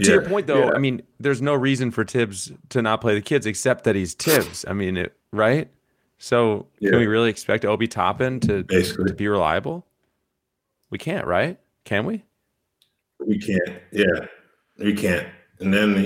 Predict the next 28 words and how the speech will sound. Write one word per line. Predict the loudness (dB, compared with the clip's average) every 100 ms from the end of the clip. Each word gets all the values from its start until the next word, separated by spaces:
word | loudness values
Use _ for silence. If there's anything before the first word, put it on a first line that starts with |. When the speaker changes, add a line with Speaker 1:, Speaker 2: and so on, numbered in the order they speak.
| 0
Speaker 2:
you | -2
know, | 2 2 0 -4 -2
Alec | 0 0 0
Burks | 0 0
played | -4 -2 -2 0
thirty-six | 0 0 -2 -4 -6 -6
minutes | -6 -6 -4
last | -4 -4 -4
night. | -2 -2 -4 -12 _ _ _ _ _ _ _ _ _ _ _ _ -2
R | 0
J | 2 0 2
Barrett | 2 2 0
played | 0 0
forty-two. | -2 0 0 -4 -4 0 0
I | 0
think | -2 0
I | -2
can | 0 0
understand | 0 0 0 2 2
Speaker 1:
Yeah. | 0
Speaker 2:
with | -4 -4
Barrett | 0 2 0 -6
because | -10 -4 -4
he's | -4 -6
still | 0 2
a | 4
young | 2 2 -2
player, | -6 -2 -2 -2